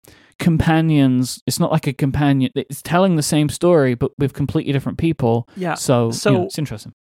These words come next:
Speaker 2: uh, my only thing about this that I want to mention is, although it is an interesting standalone thing,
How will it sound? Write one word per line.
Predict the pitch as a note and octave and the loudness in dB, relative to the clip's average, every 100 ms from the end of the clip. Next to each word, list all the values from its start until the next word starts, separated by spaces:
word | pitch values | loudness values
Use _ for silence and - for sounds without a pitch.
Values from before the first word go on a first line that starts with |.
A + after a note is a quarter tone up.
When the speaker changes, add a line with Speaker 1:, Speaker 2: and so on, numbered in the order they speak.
| - | -20
Speaker 2:
uh, | - _ - | -20 _ -10
my | G3 G3 G#3 G3+ | -4 0 0 -2
only | - F#3+ A3 A3 G3+ F#3+ D#3 _ _ _ _ _ _ _ _ _ - - - - _ _ _ _ | -2 -2 0 0 0 0 -4 _ _ _ _ _ _ _ _ _ -20 -18 -20 -20 _ _ _ _
thing | - E3+ D#3 C#3+ | -4 -2 0 -2
about | C3 B2 A#2+ | 0 -2 0
this | A#2+ A2 - | -2 -4 -4
that | B2+ | -6
I | - B2+ | -4 -6
want | B2 A#2+ | -4 -6
to | A2+ | -6
mention | A#2 G#2+ - A2+ A2 | -6 -8 -8 -10 -10
is, | A#2+ A2+ A2 A2 G2+ - _ _ _ _ _ _ | -8 -6 -6 -8 -12 -18 _ _ _ _ _ _
although | C#3+ C#3+ D#3 E3+ E3+ | -4 0 2 4 4
it | D#3 | 2
is | D#3+ D3+ | 2 0
an | D#3 C#3 | -2 -4
interesting | C3 D3 - D3+ | -4 -6 -6 -6
standalone | - D3 C3 C3 C3+ B2+ B2 | -6 -4 -4 -2 -2 -2 -4
thing, | - D3 C#3+ | -6 -6 -6